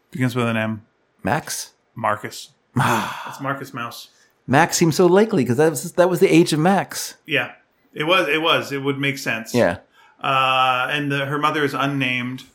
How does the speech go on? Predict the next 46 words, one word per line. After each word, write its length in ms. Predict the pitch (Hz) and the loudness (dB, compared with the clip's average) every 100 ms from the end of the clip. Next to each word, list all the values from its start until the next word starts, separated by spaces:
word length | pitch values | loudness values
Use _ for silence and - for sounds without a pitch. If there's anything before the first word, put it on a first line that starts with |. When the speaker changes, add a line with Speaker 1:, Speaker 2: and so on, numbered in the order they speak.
| _ _ - | _ _ -12
Speaker 1:
And, 320 | 131 127 127 | -8 -6 -4
uh, 260 | 127 127 131 | -4 -4 -4
what 80 | |
do 60 | 165 | -6
you 40 | 165 | -8
think 120 | 175 | -10
their 120 | 160 | -10
job 520 | 123 139 131 123 113 | -8 -6 -4 -4 -6
is? 340 | - - - - | -10 -16 -20 -16
Their, 220 | 117 110 135 _ - | -14 -14 -18 _ -18
their, 160 | 120 113 | -16 -16
their, 460 | - 139 - 117 120 | -16 -16 -16 -16 -14
uh, 100 | - | -10
occupation 800 | 127 - 127 113 - 120 123 - | -10 -10 -12 -12 -12 -12 -16 -14
of, 160 | 120 110 131 | -14 -14 -16
uh, 180 | 117 135 _ _ - | -16 -16 _ _ 4
Speaker 2:
Oh, 60 | 123 | 4
Speaker 1:
what, 80 | 113 | 4
Speaker 2:
her 80 | |
Speaker 1:
what 120 | 170 208 | 0 -2
kind 140 | 233 | -2
of 80 | - | 2
background 460 | 170 170 170 147 | 2 2 -2 -4
does 160 | 135 123 | -4 -8
Minnie 320 | 120 139 143 | -8 -8 -6
Mouse 320 | 135 123 120 | -4 -6 -6
have? 180 | - 113 | -6 0
Speaker 2:
Let's 120 | 127 | 0
Speaker 1:
What, 80 | 147 | 2
Speaker 2:
see, 220 | 147 120 113 | 4 6 6
what 220 | 127 123 | 4 2
Speaker 1:
where 140 | 208 | 0
did 80 | 226 | 0
she 160 | - 165 | -6 -8
grow 400 | 143 156 147 139 | -2 0 2 2
up? 160 | 110 | 2
Speaker 2:
Mm-hmm, 460 | 139 143 160 110 107 | 4 6 6 4 4
yeah, 300 | 131 92 90 | 2 2 -2
yeah. 340 | - 123 107 95 - _ _ _ | 0 2 2 0 -12 _ _ _
Well, 640 | 113 - _ _ _ - | -18 -18 _ _ _ -2
he's 200 | 120 196 | 2 4
a 160 | 180 110 - | 4 2 -4
steamboat 800 | - - 156 117 104 78 - - _ _ _ | -4 4 6 6 4 2 -8 -16 _ _ _
pilot, 540 | - 104 92 95 - - | -4 -2 -2 -4 -4 -6
so 360 | - 101 90 | 0 2 2
Speaker 1:
Yeah, 120 | 95 | 2